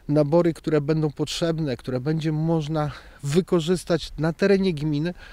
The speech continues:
żeby dalej pisać te kartki, o których, e, pięknie pan wspomniał. Widzę, że pamiętamy, co mówię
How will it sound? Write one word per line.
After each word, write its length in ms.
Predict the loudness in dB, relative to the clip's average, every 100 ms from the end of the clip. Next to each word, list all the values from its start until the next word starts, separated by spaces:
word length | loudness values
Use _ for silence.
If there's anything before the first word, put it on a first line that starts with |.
| -20 -20 -8
żeby 480 | -4 4 4 4 0 -4 -14 -8
dalej 680 | -2 4 6 6 6 4 0 -6 -4
pisać 500 | -2 0 0 0 -4
te 140 | -2
kartki, 500 | 2 4 2 0 0
o 100 | 0
których, 480 | 0 0 0 -2 -6
e, 40 | -4 -2 0 -2 -2
pięknie 340 | -2 -2 -2 -2
pan 180 | -4
wspomniał. 580 | -6 -4 2 4 4 2
Widzę, 280 | 0 -2 -4
że 220 | -4 -6 -10 -20 -20 -20 -2 4
pamiętamy, 600 | 6 6 6 6 6 4
co 180 | 2 2
mówię 440 | 4 4 4